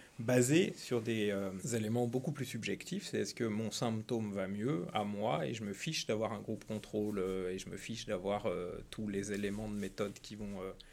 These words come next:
permettre de trancher la question de l'efficacité propre. Du coup, une, une des difficultés, c'est que, euh, souvent les deux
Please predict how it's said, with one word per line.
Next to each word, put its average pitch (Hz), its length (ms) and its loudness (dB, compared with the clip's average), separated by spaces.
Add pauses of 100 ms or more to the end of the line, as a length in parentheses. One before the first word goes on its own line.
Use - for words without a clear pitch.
(320)
permettre 113 320 2
de 107 120 0
trancher 123 420 2
la 107 80 6
question 110 320 -2
de 113 60 0
l'efficacité 101 500 -2
propre. 170 400 2 (140)
Du 117 160 -6
coup, 160 160 4
une, 143 180 6
une 135 160 4
des 131 140 6
difficultés, 135 640 4
c'est 139 220 4
que, - 120 0
euh, 104 760 6
souvent 139 340 2
les 135 140 6
deux 127 340 4